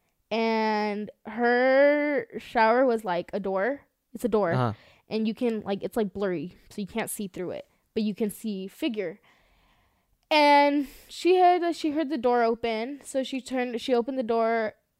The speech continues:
Speaker 1: Or, like, she turned around and she was just like, like, she called her husband, like,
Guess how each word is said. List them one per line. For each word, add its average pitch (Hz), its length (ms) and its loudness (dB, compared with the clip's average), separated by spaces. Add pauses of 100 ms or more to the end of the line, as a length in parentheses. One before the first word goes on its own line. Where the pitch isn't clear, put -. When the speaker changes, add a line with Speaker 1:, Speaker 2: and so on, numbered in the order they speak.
(640)
Speaker 1:
Or, 254 80 2
like, 220 180 2
she - 120 -10
turned 294 220 -4
around 247 220 2
and 247 80 -8
she 254 100 -6
was 233 120 -6
just 226 180 -12
like, 202 380 -10 (720)
like, 233 160 -4
she - 140 -18
called 220 180 -8
her 220 100 -4
husband, 277 300 -2
like, 208 200 -2